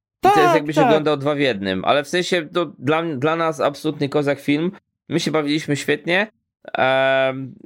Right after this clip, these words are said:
Speaker 1: co, co też mogę powiedzieć, że ja wiem, że dopiero jest marzec, ja wiem, ale to jest na ten moment przynajmniej to jest film roku. Ja nie wiem, czy cokolwiek innego będzie w stanie to przebić. Na pewno nie pod poziom, nie, na pewno nie w kwestii, e, audiowizualiów, na pewno nie.
Speaker 2: Tak, e, ja tylko miałem, mówię, jako,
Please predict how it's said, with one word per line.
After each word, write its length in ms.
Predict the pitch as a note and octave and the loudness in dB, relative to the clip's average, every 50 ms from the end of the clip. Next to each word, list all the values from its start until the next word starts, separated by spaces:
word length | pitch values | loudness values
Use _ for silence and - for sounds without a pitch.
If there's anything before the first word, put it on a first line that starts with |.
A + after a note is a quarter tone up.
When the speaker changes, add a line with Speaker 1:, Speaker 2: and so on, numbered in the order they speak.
| - A2+ C#3+ - | -14 -14 -14 -10
Speaker 1:
co, 160 | - C#3 C#3+ | -6 -6 -6
co 140 | C#3+ - - | -6 -6 -6
też 240 | - C3 B2+ - | -4 -4 -4 -2
mogę 180 | C3 B2+ B2 A#2+ | -4 -2 -2 -2
powiedzieć, 340 | A#2+ - B2+ A#2+ A#2+ A#2+ A#2 B2 | -2 0 0 0 0 -2 -2 -2
że 60 | C#3+ | -2
ja 100 | D3 D3+ | 0 0
wiem, 140 | E3+ F3 D3+ | 0 -2 -2
że 60 | C3+ | -4
dopiero 220 | C3 - C3 A#2 | -6 -4 -2 -2
jest 120 | A#2 A2 - | -2 0 0
marzec, 340 | A#2 G#2+ G2+ G#2 G#2 G2+ | 0 0 0 0 -2 -2
ja 60 | A#2+ A#2+ | 0 0
wiem, 300 | C3 C#3 A2+ G2+ G2 G2+ | 2 2 0 0 0 2
ale 160 | G#2+ A#2 B2 | 2 2 0
to 100 | - C#3+ | 0 0
jest 460 | C#3+ C#3+ C#3 C#3 - - - - - | 0 0 -2 -4 -8 -14 -16 -14 -4
na 120 | - C#3 D3 | -4 -4 -2
ten 140 | - E3+ D#3 | -2 -2 0
moment 240 | D3 C#3 B2 A2+ G2+ | 0 0 -2 -2 -4
przynajmniej 340 | - - A#2 B2 C#3 C#3 C#3 | -4 -4 -2 0 0 -2 0
to 100 | D3+ D#3 | 0 0
jest 300 | C#3 C3+ B2 - - _ _ _ _ _ _ _ _ - C3 | 0 0 -2 -6 -14 _ _ _ _ _ _ _ _ -14 -4
film 200 | - D#3 D3+ C#3+ | -2 0 0 2
roku. 400 | C3+ B2 G#2+ G2+ - F2+ F2+ E2 - _ _ _ _ _ _ | 2 2 0 0 0 -2 -2 -2 -4 _ _ _ _ _ _
Ja 240 | - - D3 C#3+ C#3+ | -2 0 0 0 0
nie 300 | C3+ B2+ C#3 D#3+ E3+ D#3+ | -2 -4 -4 -2 -2 0
wiem, 340 | C#3 C#3 C3+ C3+ C#3 C3+ - - | 0 0 -2 -2 -4 -8 -10 -12
czy 160 | - - C#3 | -6 -6 -4
cokolwiek 460 | - - C#3 - D3 C#3 C#3+ C#3 C3 | -2 -2 -2 0 0 0 0 -2 -4
innego 460 | - - - C#3 C#3 C3+ C#3 C3+ C#3 | -6 -8 -4 -2 0 0 0 0 -2
będzie 200 | C#3 C#3 B2+ C#3 | -2 0 -2 -2
w 40 | C3+ | -2
stanie 220 | - - C3+ C3 B2+ | -2 -2 -2 -2 -2
to 100 | - A2+ | -6 -10
przebić. 420 | - - C3+ A#2+ B2 C3+ C3+ C#3 | -4 -2 -2 0 0 -2 -2 -2
Na 120 | C#3+ C3 | -4 -4
pewno 240 | B2+ C3+ C3+ C3+ C3+ | -2 -2 -2 -2 -2
nie 120 | C3+ C3+ C3 | -2 -2 -4
pod 200 | C3 - A#2+ A#2+ | -4 -6 -6 -4
poziom, 440 | C3 C3+ B2+ C#3 C3 B2+ G#2 A#2 | -2 -2 0 0 -2 -2 -2 -2
nie, 120 | C#3 D3 C3+ | -2 -2 0
na 100 | C3+ D3 | -2 -2
pewno 240 | - D#3 D#3+ D#3+ D#3 | -2 -2 -2 0 0
nie 220 | D3 D3 D3+ D#3 | 0 0 -2 -2
w 40 | D#3 _ | -4 _
kwestii, 560 | - D#3 C#3+ C#3+ C#3+ - - C3+ C#3 C#3 C#3 _ _ _ _ _ _ - | -2 -2 -2 -2 -2 -2 -2 -2 -2 -2 -4 _ _ _ _ _ _ 0
e, 340 | - A#2 A#2+ A#2+ A#2+ A#2+ A#2+ E2+ | 2 2 2 2 2 2 2 2
audiowizualiów, 840 | A#2 C3+ C3 C3+ B2 B2 B2 B2 A#2 G#2 F#2+ F#2 F#2 F2+ F2+ - | 0 0 0 -2 -2 0 2 2 2 2 2 0 0 -4 -4 -4
na 80 | B2 B2 | -6 -6
pewno 340 | - B2+ A2+ F#2+ F#2+ F#2+ | 0 0 -2 0 0 -2
nie. 60 | F2+ F2+ | 0 2
Speaker 2:
Tak, 280 | E3 D3+ E3+ - - | 2 2 0 -2 -4
e, 300 | E3+ F#3 F3+ F3+ F3+ F3 | -2 0 2 2 2 2
ja 200 | F3+ F#3 A#3 C4+ | 2 2 0 0
tylko 280 | C4+ - C#4 - - C4 | 0 -4 -10 -6 -4 -4
miałem, 260 | A3+ B3+ B3 A#3+ A#3+ | -2 0 -2 -2 0
mówię, 300 | A#3+ A3 G3 G#3 G3+ F#3+ | 0 0 0 0 0 0
jako, 360 | F3+ G3+ G3 G3 - G#3+ G3 | -2 -4 -6 -2 -2 -2 -2